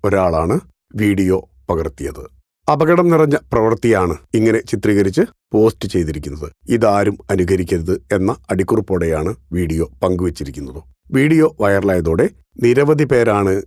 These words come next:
ഇതിനെതിരെ പ്രതികരിക്കുന്നത്. മുംബൈയിലെ അന്തേരി ലോക്ഡാവാല ബാക്ക് റോഡിൽ നിന്നാണ് ഇത് ചിത്രീകരിച്ചിരിക്കുന്നതെന്നാണ് റിപ്പോർട്ടുകൾ. Mercedes സെഡാൻ വളരെ സാവധാനം നീങ്ങുന്നത് കാണാം. ആക്സിലറേറ്റർ ഉപയോഗിക്കുന്നില്ല. കാർ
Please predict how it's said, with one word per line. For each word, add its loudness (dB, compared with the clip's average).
ഇതിനെതിരെ 0
പ്രതികരിക്കുന്നത്. -4
മുംബൈയിലെ 4
അന്തേരി 2
ലോക്ഡാവാല 2
ബാക്ക് 0
റോഡിൽ 4
നിന്നാണ് 0
ഇത് 2
ചിത്രീകരിച്ചിരിക്കുന്നതെന്നാണ് 0
റിപ്പോർട്ടുകൾ. -6
Mercedes 0
സെഡാൻ -2
വളരെ 2
സാവധാനം 0
നീങ്ങുന്നത് -2
കാണാം. -6
ആക്സിലറേറ്റർ 0
ഉപയോഗിക്കുന്നില്ല. -4
കാർ 2